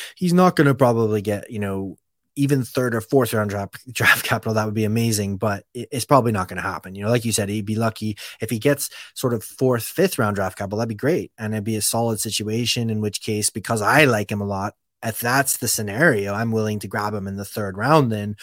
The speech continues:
somewhere in the third round. If he's got fourth round draft capital and he goes to Atlanta, who's got nobody, then yeah, I'm, sign me up. I'm all about that. But if the, the worst case scenario, like you said, if he's in a U D F A or, um, say he gets, like, sixth round draft capital, um, but goes to, like, a really crowded backfield situation, then yeah,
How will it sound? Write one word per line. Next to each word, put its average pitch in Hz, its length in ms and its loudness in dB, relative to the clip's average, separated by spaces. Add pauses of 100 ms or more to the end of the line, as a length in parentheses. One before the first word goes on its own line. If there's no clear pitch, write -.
(160)
somewhere 143 260 4
in 120 100 2
the 110 60 -4
third 107 220 -4
round. 123 160 -2
If 110 60 -6
he's 131 100 -4
got 123 140 2
fourth 139 280 4
round 110 200 -2
draft 113 240 -2
capital 107 200 -2
and 113 60 -2
he 113 60 -2
goes 120 180 0
to 113 100 -4
Atlanta, 113 440 0
who's 104 100 -2
got 101 160 -6
nobody, 110 480 0 (320)
then 117 140 -4
yeah, 107 340 -2 (160)
I'm, 127 300 -4
sign 139 260 -2
me 113 140 -2
up. 117 180 -2
I'm 107 100 -4
all 110 160 -2
about 123 300 0
that. 101 240 -8
But 110 320 -6
if 175 200 -8
the, 127 280 -2
the 139 80 -8
worst 175 240 0
case 151 180 -4
scenario, 110 300 -4
like 107 160 -6
you 104 60 -6
said, 107 140 -4
if 101 60 -6
he's 110 120 -6
in 117 180 -6
a 117 80 -6
U 120 160 -2
D 117 160 0
F 104 200 -6
A 92 280 -8
or, 104 380 -10 (360)
um, 107 300 -6
say 113 140 -4
he 110 60 -4
gets, 110 140 -8
like, 101 120 -12
sixth - 400 -4
round 101 240 -6
draft 101 200 -6
capital, 104 640 -6
um, 98 440 -8
but 104 100 -2
goes 104 200 0
to, 104 60 -4
like, 101 100 -4
a 104 60 -4
really 104 200 -4
crowded 107 520 -2
backfield 101 540 -2
situation, 98 720 -6
then 98 160 -4
yeah, 135 240 2